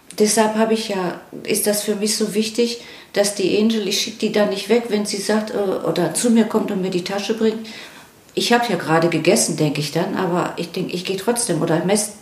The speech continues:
trotzdem, weil das kann ja ruckzuck dann auch, dass der Zuckerwert dann runtergeht und ich gucke, aber meistens guck ich gar nicht, ich ess einfach und geh dann zehn Minuten später nach oben, dann bin ich zwar höher, aber dann weiß ich,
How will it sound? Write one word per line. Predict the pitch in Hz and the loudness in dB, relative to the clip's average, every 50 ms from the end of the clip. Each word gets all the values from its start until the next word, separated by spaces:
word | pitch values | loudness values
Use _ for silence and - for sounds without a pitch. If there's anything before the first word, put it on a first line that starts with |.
| - - | -16 -8
trotzdem, | - - 226 226 - - - 185 196 190 | 0 0 2 2 0 -2 -2 -4 -4 -2
weil | 180 185 175 | -2 0 0
das | 175 180 - - | 0 0 -2 -2
kann | - 202 202 202 | -4 -2 0 0
ja | 202 | 2
ruckzuck | 190 208 220 - - - 247 226 - | 2 2 0 0 2 0 0 0 2
dann | - 214 202 - | 0 0 2 2
auch, | 202 202 202 - - - - - - | 0 0 0 -6 -12 -16 -16 -4 2
dass | - 208 208 208 - | 2 2 2 2 0
der | - 190 190 185 185 - - - | 0 0 0 0 0 -4 -6 -6
Zuckerwert | - - 233 226 214 202 202 196 196 196 | -4 -2 0 2 2 2 2 2 0 0
dann | 202 180 170 | 0 0 0
runtergeht | 165 185 190 196 233 233 - 233 233 247 247 - - - - - - - - - - | 0 -2 0 2 2 2 4 4 4 2 2 0 -8 -14 -18 -20 -20 -20 -20 -14 -6
und | - 208 202 - | -4 -4 0 0
ich | 185 - - | -2 -2 2
gucke, | - 240 240 - 277 285 285 285 - - - - - - - - - - - | 2 2 2 4 0 0 0 -2 -6 -10 -16 -20 -20 -20 -20 -20 -20 -8 -4
aber | 190 180 175 170 | 0 2 2 4
meistens | 170 175 202 214 - 196 185 - - - | 4 4 2 2 0 -2 -2 -4 -2 -2
guck | 233 220 220 | -2 0 0
ich | 180 - - | -2 -2 -2
gar | 165 170 185 | -2 -2 0
nicht, | 185 180 - | -2 -4 -6
ich | - 151 - - | -8 -6 -4 -2
ess | 190 - - | 0 0 0
einfach | - 151 143 139 - 190 190 190 - | 0 0 0 0 0 -2 -2 -2 -2
und | 180 175 - - | -4 -4 -2 0
geh | 175 175 | 0 0
dann | 170 170 160 160 160 | 0 0 -2 -2 -2
zehn | - 202 185 | 0 0 0
Minuten | 185 170 160 139 139 | 0 0 -2 -2 -4
später | - - 185 185 190 180 | -2 -2 0 0 2 0
nach | 165 165 160 | 0 0 2
oben, | - 170 185 190 175 | 2 2 2 2 0
dann | 160 151 156 | 0 2 2
bin | 180 180 | 2 0
ich | 180 175 - | 0 -2 -4
zwar | - - 240 214 165 | 0 2 2 4 4
höher, | 175 180 196 190 - - | 4 4 2 2 2 0
aber | 180 165 175 175 | 0 2 2 2
dann | 170 165 165 156 | 2 0 2 4
weiß | 170 175 180 185 185 - | 4 4 4 4 2 0
ich, | 202 196 | -2 -4